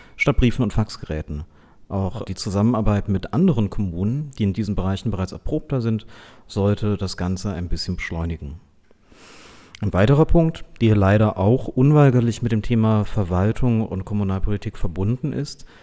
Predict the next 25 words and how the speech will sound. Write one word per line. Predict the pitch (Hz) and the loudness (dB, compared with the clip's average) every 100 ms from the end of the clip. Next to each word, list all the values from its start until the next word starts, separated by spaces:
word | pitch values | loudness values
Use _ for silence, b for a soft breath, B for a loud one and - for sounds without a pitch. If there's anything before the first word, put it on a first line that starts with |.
| B B | B B
ist | 104 101 - | -6 -4 -4
Korruption | - 127 127 - 139 | -2 0 -2 -2 -2
und | 131 - | -4 -6
Klüngel. | 165 117 87 - B B | -4 -2 -4 -10 B B
Und | - | -4
wir | 101 | 0
meinen | 95 110 | 2 4
damit | 107 101 | 2 2
nicht, | 107 107 | -2 -2
dass | 110 92 - - - _ _ _ - | -4 -4 -6 -12 -14 _ _ _ -12
das | 101 | -10
angenehm | - 101 104 98 98 | -6 -2 -2 -2 -4
Kölsche, | - 107 104 - 101 | 0 2 2 -2 -4
jeder | 95 90 85 | -2 -2 -2
hilft | 92 90 80 - | -2 -4 -4 -6
sich | 101 | -6
mal. | 104 90 90 B B B | -4 -2 -4 B B B
Nein, | 120 110 | 2 4
wir, | 110 131 | 2 2
wir | 147 | 2
reden | 156 147 | 2 2
über | 117 110 | 0 -2
Korruption | - 120 - - 117 | -2 -2 -2 -2 -2
und | 101 | -2
Börsche-Affäre | 92 90 95 101 - - 78 71 69 | -2 -4 -4 -6 -8 -12 -12 -10 -12